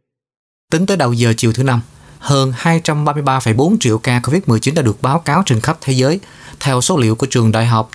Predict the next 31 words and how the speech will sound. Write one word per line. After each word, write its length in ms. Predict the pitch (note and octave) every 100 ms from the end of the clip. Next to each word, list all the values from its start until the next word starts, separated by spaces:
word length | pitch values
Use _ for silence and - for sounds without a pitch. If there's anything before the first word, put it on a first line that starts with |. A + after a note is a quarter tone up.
| -
John 240 | B2 B2
Hopkins, 640 | A2+ D#3 E3+ C3 G2 - - - - -
số 180 | - A3
người 120 | C#3+
chết 300 | C3+ G#3+ -
trên 240 | D#3+ D3 -
toàn 300 | B2+ A#2+ A#2+
cầu 180 | B2+ A#2+
được 140 | A2+
báo 160 | C3 D#3+
cáo 260 | - C#3
đã 120 | D#3 A#2
lên 160 | A#2 A2+
tới 140 | C#3+
hơn 320 | - E3 A2 A2+
bốn 220 | C3 E3+
phẩy 280 | - G#2 A2
bảy 200 | G2 G#2+ C#3+
triệu 140 | G#2+
người. 180 | G2 F#2+ - - - - - - - _ - -
Tại 300 | G2 G2+ A2+
châu 160 | C3
Mỹ, 280 | A#2+ G#2 C3+ E3+ -
Tổ 160 | - A#2
chức 240 | G#3 A3
Y 160 | - D#3
tế 240 | D3 E3
Liên 360 | F#3+ E3 E3 C#3+
Mỹ 260 | A2 B2 F#3 -
hôm 340 | - C3 A#2+
thứ 160 | C#3+